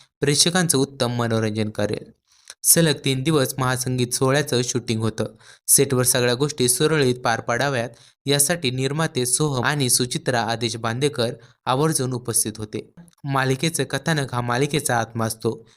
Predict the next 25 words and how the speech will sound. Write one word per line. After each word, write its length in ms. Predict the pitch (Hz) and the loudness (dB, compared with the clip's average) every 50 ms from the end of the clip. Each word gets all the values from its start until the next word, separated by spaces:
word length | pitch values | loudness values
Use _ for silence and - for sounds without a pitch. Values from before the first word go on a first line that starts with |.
| _ _ _ - | _ _ _ -2
त्यामुळे 440 | - 127 123 127 135 143 135 127 123 | 0 0 2 2 2 2 2 2 2
लेखकांच्या 540 | 127 127 123 - 120 - - 127 123 120 127 - | 2 0 0 -2 -4 -2 0 0 0 0 0 0
खांद्यावर 460 | - 135 139 143 160 135 127 123 117 | 0 0 0 2 2 2 2 2 2
विशेष 400 | 117 127 151 - - 139 127 123 | 2 2 2 4 4 4 2 2
जबाबदारी 580 | 127 127 120 113 113 110 110 110 117 113 107 113 | 0 0 2 2 2 0 0 -2 -2 0 0 0
असते. 320 | 113 110 110 - 120 110 - - - - - - - | 0 -2 -2 -4 -4 -6 -6 -8 -18 -20 -16 -4 -2
त्या 100 | 127 123 | 0 0
दोन्ही 300 | 120 117 123 123 120 127 | 2 2 0 2 2 0
मालिकेच्या 600 | 123 123 120 117 120 120 - 151 143 - 139 123 | 0 0 0 0 0 0 0 -2 0 0 -2 0
कथेला 440 | 127 - 139 139 143 170 165 147 120 | 0 0 0 2 2 2 2 2 2
योग्य 340 | 117 120 117 113 110 117 110 | 2 0 0 0 -2 -2 0
न्याय 180 | 117 117 117 | 0 0 0
देत 220 | 113 135 143 135 131 - - - - - _ _ - | 2 2 2 2 0 -4 -10 -20 -20 -20 _ _ 0
कथा 240 | 139 135 139 143 | 0 2 2 0
बांधणं 300 | 135 139 160 170 156 131 | 0 2 0 0 0 -2
ही 140 | 120 120 131 | -2 -4 -4
अत्यंत 460 | 107 120 - _ - 170 160 147 135 | -6 -8 -8 _ -2 -2 0 0 0
जबाबदारीची 800 | 131 127 127 135 135 139 139 131 135 147 147 143 135 - - - | 0 0 2 2 0 0 0 -2 -2 -4 -4 -4 -6 -8 -8 -6
गोष्ट. 320 | 113 110 113 107 - - 113 107 - - _ _ _ _ _ _ _ - | -4 -4 -4 -4 -4 -4 -6 -6 -6 -10 _ _ _ _ _ _ _ 0
लेखिका 440 | 120 135 180 - 185 180 - 127 120 | 2 2 2 2 0 0 0 0 -2
शिल्पा 300 | - - 120 113 - 117 | -2 -4 -4 -4 -2 -2
नवलकर 480 | 113 117 117 131 143 147 139 - 120 117 | -2 0 0 0 0 0 -2 -2 -2 0
आणि 200 | 113 110 110 113 | 0 -2 0 -2
अश्विनी 380 | 110 110 107 - - 110 107 | -2 -2 -4 -4 -2 -2 0
अंगाळ 380 | 104 120 139 139 131 113 110 | 0 0 0 2 2 0 0